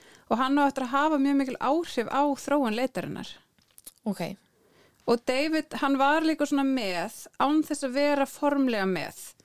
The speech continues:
Speaker 1: Þú veist, hann sá alveg um að koma sér sjálfur til landsins og hann leigði sér smábíl sem hann rúndaði á til að hitta hópinn sem var að fara að leggja stað út úr bænum. Og þá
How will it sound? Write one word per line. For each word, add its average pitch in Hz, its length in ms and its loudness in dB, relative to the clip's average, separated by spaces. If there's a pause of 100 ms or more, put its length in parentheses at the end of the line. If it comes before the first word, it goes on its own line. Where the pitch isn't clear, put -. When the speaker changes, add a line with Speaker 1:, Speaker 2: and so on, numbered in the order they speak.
(340)
Speaker 1:
Þú - 80 -8
veist, 196 100 -4
hann 262 160 -2
sá 269 220 -4
alveg 277 300 4
um 269 120 2
að 262 60 -4
koma 277 260 2
sér 254 140 -8
sjálfur 277 360 -2
til 254 120 -4
landsins 220 560 -4
og 220 60 -12
hann 247 180 -4
leigði 277 260 -2
sér 262 160 -10
smábíl 262 680 -4 (400)
sem 233 180 -4
hann 262 180 -2
rúndaði 277 480 -2
á 202 160 2 (160)
til 226 140 -6
að 226 80 -2
hitta 269 320 -2
hópinn 208 540 -2
sem - 180 -8
var 226 180 -4
að 240 60 -6
fara 240 140 -6
að 247 100 -4
leggja 247 180 -8
stað 196 300 -2
út 202 80 -10
úr - 80 -10
bænum. 185 320 -4 (640)
Og 233 140 2
þá 285 120 2